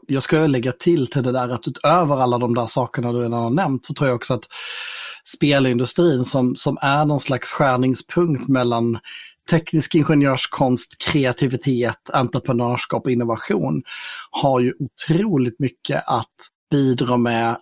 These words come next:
inte bara till sin egen branschs tillväxt utan också till hela Sveriges.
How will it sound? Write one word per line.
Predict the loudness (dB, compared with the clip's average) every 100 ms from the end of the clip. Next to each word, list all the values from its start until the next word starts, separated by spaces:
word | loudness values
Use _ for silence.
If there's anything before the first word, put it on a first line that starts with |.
| _
inte | 0 0 0
bara | 2 2 0
till | -2
sin | 0
egen | 2 2 2 0
branschs | 2 0 0 -4 -2
tillväxt | -2 -2 -6 -4 -2
utan | 0 0
också | 0 -4 -6 0
till | 2 2
hela | 2 0 0
Sveriges. | 0 2 0 -4 -4 -6